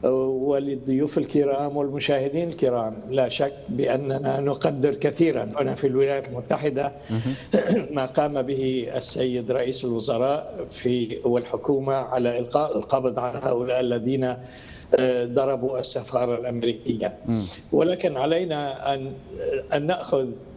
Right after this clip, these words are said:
Speaker 1: بعين الاعتبار بأنه هذه ليست الضربة الأولى.
Speaker 2: مم.
Speaker 1: آه، في منذ سبعتاش أكتوبر إلى الآن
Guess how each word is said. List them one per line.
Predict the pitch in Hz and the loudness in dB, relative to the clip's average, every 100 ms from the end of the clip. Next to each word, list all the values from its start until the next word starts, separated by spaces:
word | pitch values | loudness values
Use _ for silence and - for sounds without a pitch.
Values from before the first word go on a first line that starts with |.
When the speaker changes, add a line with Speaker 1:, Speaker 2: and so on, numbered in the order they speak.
| - 139 | -2 2
Speaker 1:
بعين | 135 160 | 2 0
الاعتبار | 143 131 127 151 151 147 143 | 0 -2 -2 -2 0 2 0
بأنه | 120 127 135 143 139 135 131 - - | 0 0 0 0 0 2 0 -2 -2
هذه | 143 143 139 135 | 0 2 2 2
ليست | 135 151 151 - 135 120 - | 2 0 -2 -2 -2 -2 0
الضربة | 127 107 135 113 113 | 0 2 0 2 -2
الأولى. | 110 131 117 110 120 - 117 | 0 0 2 0 -4 -8 -6
Speaker 2:
مم. | 104 107 - - - - - | -4 -6 -10 -14 -16 -12 0
Speaker 1:
آه، | 135 123 | 2 2
في | 120 - 147 139 135 131 135 | 0 -2 0 0 -2 -6 -4
منذ | 143 156 160 147 147 143 | -2 -2 2 2 4 2
سبعتاش | 131 - 127 127 160 160 - 131 | -2 0 0 0 0 0 -2 -4
أكتوبر | - - 135 110 120 - - - - - - | -2 0 0 2 -2 -4 -16 -20 -20 -16 -4
إلى | - 147 143 | 0 2 2
الآن | 139 135 139 139 | 0 -2 -2 -4